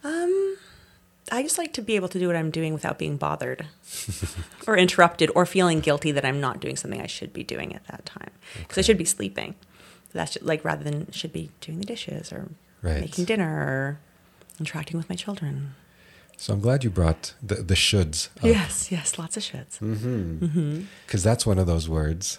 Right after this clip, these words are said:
Speaker 2: And, and
Speaker 1: Yes.
Speaker 2: you've talked about that a little bit, unless you were
Speaker 1: Yes.
Speaker 2: writing from someone else's experience
Speaker 1: Nope,
Speaker 2: again. <laughs>
Speaker 1: nope. Should. That was a blog post of mine quite a few years
Speaker 2: Mm-hmm.
Speaker 1: ago.
Speaker 2: Th-, this is just kind of more of a segue into talking about language.
Speaker 1: Okay, yes, yeah.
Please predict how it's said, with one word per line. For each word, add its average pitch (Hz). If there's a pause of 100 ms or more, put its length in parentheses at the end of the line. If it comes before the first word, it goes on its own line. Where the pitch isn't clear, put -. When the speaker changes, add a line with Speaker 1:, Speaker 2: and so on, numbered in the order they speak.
Speaker 2:
And, 107
and 98
Speaker 1:
Yes. -
Speaker 2:
you've 127
talked -
about 80
that 82
a 82
little 80
bit, 82
unless 120
you 107
were 95
Speaker 1:
Yes. 87
Speaker 2:
writing 92
from 87
someone 87
else's 82
experience 85
Speaker 1:
Nope, 175 (100)
Speaker 2:
again. 156
<laughs> -
Speaker 1:
nope. 170 (100)
Should. 190
That 165
was 185
a 202
blog 175
post 160
of 165
mine 160
quite -
a -
few 110
years 156
Speaker 2:
Mm-hmm. 139
Speaker 1:
ago. 180 (460)
Speaker 2:
Th-, 170
this 156
is 143
just -
kind 117
of 104
more 104
of 92
a -
segue 92
into 90
talking 101
about 87
language. 76
Speaker 1:
Okay, 202
yes, 185
yeah. 214